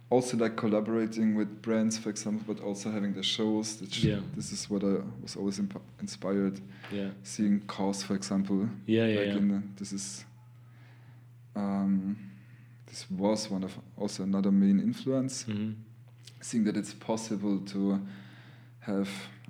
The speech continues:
Speaker 1: like, now this museum shows, but also
Speaker 2: Yeah.
Speaker 1: have collaborations with big brands,
Speaker 2: Mm-hmm, mm-hmm.
Speaker 1: uh, where he,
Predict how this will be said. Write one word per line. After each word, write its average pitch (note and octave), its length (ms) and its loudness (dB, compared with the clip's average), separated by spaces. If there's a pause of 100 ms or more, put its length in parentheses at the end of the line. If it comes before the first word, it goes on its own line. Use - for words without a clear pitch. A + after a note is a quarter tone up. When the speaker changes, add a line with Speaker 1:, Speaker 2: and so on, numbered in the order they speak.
(140)
Speaker 1:
like, G#2 200 -2
now G2 120 4
this G2 240 0
museum G#2 400 4
shows, G2+ 380 4
but G2+ 160 0
also G2 300 -2
Speaker 2:
Yeah. G2 120 2
Speaker 1:
have F#2 240 -2
collaborations G2+ 600 0
with G2+ 120 -4
big - 220 -6
brands, A2+ 460 0 (140)
Speaker 2:
Mm-hmm, A#2+ 440 2
mm-hmm. A#2 220 2
Speaker 1:
uh, G#2 160 4
where G2+ 200 4
he, G2+ 340 4